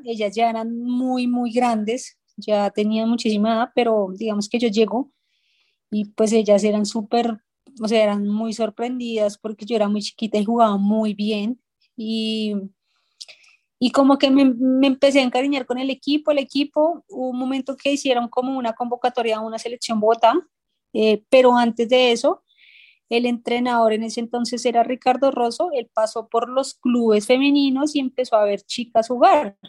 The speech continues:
Entonces fui a entrenar a la selección Bogotá, entrenaba, hoy en día es el estadio ahí de techo, donde jugamos con La Equidad, a-, ahí entrenábamos y yo vivía, pues, en la ciento veintisiete, en Las Delicias. Mi papá era el que me llevaba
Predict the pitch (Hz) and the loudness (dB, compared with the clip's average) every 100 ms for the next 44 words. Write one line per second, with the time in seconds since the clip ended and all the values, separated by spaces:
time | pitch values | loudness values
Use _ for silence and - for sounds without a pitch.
0 | _ _ _ _ _ _ _ - 262 254 | _ _ _ _ _ _ _ 0 2 2
1 | 247 - 262 262 262 262 269 277 247 214 | -2 2 4 6 4 2 2 2 2 2
2 | 214 214 214 220 - _ - 226 226 233 | 2 0 -4 -10 -14 _ -14 -4 2 2
3 | 233 247 240 220 220 240 226 202 208 214 | 2 -2 -4 -4 -4 -4 -6 -8 -8 -6
4 | 214 - - _ _ - _ 220 233 220 | -6 -8 -12 _ _ -20 _ 0 2 4
5 | 226 226 220 233 240 214 202 190 190 202 | 4 2 2 0 0 0 0 0 -2 -4
6 | 226 214 - 302 _ 226 226 214 202 196 | -4 -4 -6 -10 _ -6 -4 -4 -4 -4
7 | 196 - 208 220 - 220 240 - _ _ | -6 -4 -2 -2 0 0 0 -4 _ _
8 | 214 214 208 214 214 202 - 240 226 202 | -2 -2 -2 -4 -4 -6 -8 -6 -4 -4
9 | 202 254 262 214 202 208 202 - 220 220 | -4 -6 -4 -4 -2 -2 -4 -4 -8 -4
10 | 220 208 196 196 202 226 214 202 277 294 | -4 -4 -4 -4 -4 -4 -2 0 2 2
11 | 220 214 208 220 - 226 - _ - - | 2 2 -2 -4 -2 -2 -2 _ -20 -20
12 | - _ _ _ 247 277 277 269 277 330 | -20 _ _ _ 2 4 4 2 2 2
13 | 294 277 302 311 302 247 | 0 -2 -6 -2 -2 -2